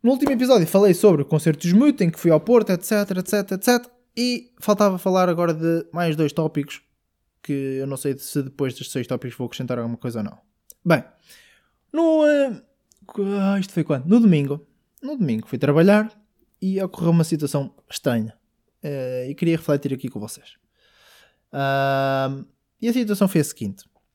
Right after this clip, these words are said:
Quando eu estava a terminar o meu trabalho por volta das dez horas, eu t-, eu acabo o meu trabalho às onze, chega-me um senhor que eu tinha que, hum, que, que chega-me um senhor que queria um telemóvel. Queria um telemóvel, e eu, "Tá-se bem,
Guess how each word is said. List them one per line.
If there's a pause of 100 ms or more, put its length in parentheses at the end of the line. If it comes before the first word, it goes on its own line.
(1040)
Quando
eu
estava
a
terminar
o
meu
trabalho
por
volta
das
dez
horas,
eu
t-,
eu
acabo
o
meu
trabalho
às
onze, (540)
chega-me
um
senhor (460)
que
eu
tinha
que,
hum, (460)
que,
que
chega-me
um
senhor (400)
que
queria
um
telemóvel. (880)
Queria
um
telemóvel,
e
eu,
"Tá-se
bem,